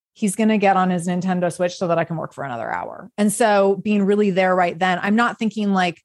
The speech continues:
"How should I balance the rest of the afternoon so that he's not on video games and I don't have to work?" I'm already recognizing, like, I'm gonna work for another hour. And 'cause I've opted to not have childcare after <laughs> school this year,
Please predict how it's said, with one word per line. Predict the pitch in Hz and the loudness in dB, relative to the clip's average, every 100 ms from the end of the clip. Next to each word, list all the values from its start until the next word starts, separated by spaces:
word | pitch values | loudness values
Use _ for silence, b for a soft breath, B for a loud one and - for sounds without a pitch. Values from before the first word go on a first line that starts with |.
| _ _ _ _ _ _ _ _ _ _ _ _ 208 | _ _ _ _ _ _ _ _ _ _ _ _ -4
"How | 233 214 | 0 0
should | - 202 | 0 2
I | 190 180 | 2 2
balance | 185 185 190 190 | 2 2 0 -2
the | 196 | -2
rest | 190 - | -2 0
of | 190 | 0
the | 190 | 2
afternoon | 175 - 180 180 175 175 175 170 - | 2 0 0 0 0 -2 -4 -6 -6
so | - 185 | -2 2
that | 180 175 - _ _ _ _ - | 4 2 -2 _ _ _ _ -12
he's | - 196 | -4 0
not | 190 | 2
on | 175 | 2
video | 175 180 | 2 2
games | 170 170 170 165 | 0 -4 -4 -2
and | |
I | 165 | -2
don't | 165 | -2
have | 165 170 | -8 -6
to | |
work?" | 160 170 196 _ _ _ _ _ | 0 0 0 _ _ _ _ _
I'm | 160 202 202 | -4 0 4
already | 190 190 180 | 4 4 4
recognizing, | 180 175 175 175 165 175 | 2 0 0 -2 -2 -2
like, | 170 170 | -2 -2
I'm | 185 185 208 _ _ _ _ 196 | -2 -2 -6 _ _ _ _ -6
gonna | 196 190 185 | 0 2 2
work | 170 175 180 - | 0 0 0 0
for | 190 | 0
another | 190 208 | 2 2
hour. | 175 90 85 247 - _ _ - | 2 0 -2 -4 -8 _ _ -2
And | 196 180 175 170 - | 0 2 0 -4 -4
'cause | 190 | 0
I've | 175 | 0
opted | - - 202 - | 0 0 -2 0
to | |
not | 196 175 170 | 0 2 0
have | 202 208 | 0 -4
childcare | - 262 269 247 - 180 165 | 0 2 2 2 0 2 2
after | 160 175 | 0 -4
<laughs> | - | -4
school | 196 | 0
this | 208 175 185 | 2 0 0
year, | 170 190 262 | 2 0 -2